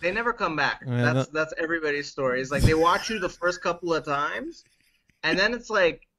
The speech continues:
Speaker 1: comedians are not as appreciated as, like, singers.
Speaker 2: Yeah.
Speaker 1: You know, you got a sick song. People wanna hear that shit
Speaker 2: Yeah.
Speaker 1: all the time.
Speaker 2: Yeah.
Speaker 1: You got a sick joke once, twice, then they're like,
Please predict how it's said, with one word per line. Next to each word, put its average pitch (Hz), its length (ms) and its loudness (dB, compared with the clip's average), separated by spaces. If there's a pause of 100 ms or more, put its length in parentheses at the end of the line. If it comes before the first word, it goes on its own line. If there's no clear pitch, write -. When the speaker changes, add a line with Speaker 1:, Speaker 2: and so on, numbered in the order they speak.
(100)
Speaker 1:
comedians 269 540 0
are 220 80 0
not 185 240 4
as 160 180 2
appreciated 170 680 0
as, 127 140 -2
like, 123 160 -2
singers. 185 680 0
Speaker 2:
Yeah. 139 300 -2
Speaker 1:
You 151 60 2
know, 170 80 4
you 175 120 2
got 233 160 4
a 196 80 -2 (160)
sick 190 160 -6
song. 170 500 4 (100)
People 202 240 -2
wanna 156 220 0
hear 156 260 0
that 143 180 0
shit 139 260 -4
Speaker 2:
Yeah. 165 260 -8
Speaker 1:
all 151 420 0 (260)
the 147 60 0
time. 123 260 0 (160)
Speaker 2:
Yeah. 117 240 2
Speaker 1:
You 185 100 0
got 262 140 4
a 254 60 4
sick - 280 -2 (140)
joke 190 320 4 (220)
once, 196 340 -2
twice, 175 440 2
then 170 180 -2
they're 170 100 0
like, 147 220 -2